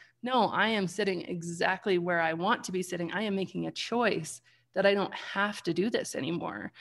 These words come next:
Not that I don't get to do it." And I'm not, um, there's no self-pity in that decision. It's, it's a real decision of, like, ownership of my own, um, autonomy, I guess.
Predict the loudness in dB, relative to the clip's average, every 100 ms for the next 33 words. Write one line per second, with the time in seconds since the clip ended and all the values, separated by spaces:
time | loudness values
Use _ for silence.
0 | -20 2 6 6 6 2 2 0 -2 -2
1 | -2 -2 -2 0 -2 -2 0 2 2 2
2 | -2 _ -2 0 0 0 2 2 4 4
3 | 4 2 0 0 -2 0 0 0 -2 -6
4 | -6 -8 -6 -6 -6 -8 -4 -6 -4 -6
5 | -2 0 0 0 -2 -4 -4 -4 -4 -6
6 | -2 -2 0 -2 -6 -8 -8 -6 -6 -4
7 | -4 -4 -6 -10 -20 -20 _ _ -6 -6
8 | -6 -8 -12 _ _ _ _ _ _ _
9 | _ _ _ _ -10 -8 -4 0 0 0
10 | -4 -8 -12 -14